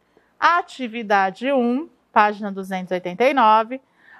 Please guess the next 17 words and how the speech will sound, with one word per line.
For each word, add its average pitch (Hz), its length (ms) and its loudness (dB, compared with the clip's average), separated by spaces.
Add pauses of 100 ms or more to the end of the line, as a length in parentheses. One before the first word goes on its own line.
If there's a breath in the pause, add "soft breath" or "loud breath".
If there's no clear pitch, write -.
(140 soft breath)
Os 330 220 0
mamíferos 339 800 0
e 311 100 -4
suas 302 320 0
características, 254 1160 -2
página 226 500 0
duzentos 220 540 -2
e 311 40 -6
noventa. 262 760 2 (720 loud breath)
Atividade 262 1040 2
dois, 247 600 2
página 233 520 2
duzentos 262 540 0
e - 20 -8
noventa 294 520 0
e 262 100 -2
um. 233 260 -4